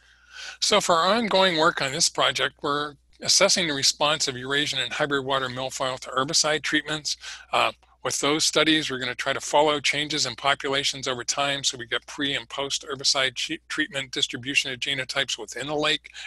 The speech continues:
and then we can look at those changes over multiple years of treatment. And with the aim of identifying problematic genotypes. And then once, once we do that,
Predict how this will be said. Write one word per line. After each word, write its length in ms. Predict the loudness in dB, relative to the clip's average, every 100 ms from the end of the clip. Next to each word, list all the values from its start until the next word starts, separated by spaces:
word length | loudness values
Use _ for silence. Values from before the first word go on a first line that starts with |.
| -10
and 80 | -8
then 120 | -8
we 80 | -10
can 180 | -10
look 140 | -10 -10
at 80 | -8
those 200 | -6 -4
changes 460 | -6 -6 -4 -4
over 200 | -4 -8 -8
multiple 380 | -8 -8 -10 -8
years 280 | -6 -6
of 80 | -8
treatment. 380 | -4 -4 -2 -6 -10 -14 -12 -10 -6 2
And 320 | 2 2 -4 _ -6
with 120 | -2
the 160 | -2 2
aim 320 | 4 4 2 0 -4
of 120 | -4
identifying 640 | -2 0 0 0 -2 -2 0
problematic 500 | 2 2 0 -2 -2
genotypes. 680 | -4 -4 -4 -6 -10 -8 -10 -12 -20 -16
And 120 | -12 -8
then 160 | -10 -10
once, 300 | -14 -10 -6 -2
once 300 | 0 0 -2
we 120 | -4
do 220 | -2 0
that, 280 | 4 2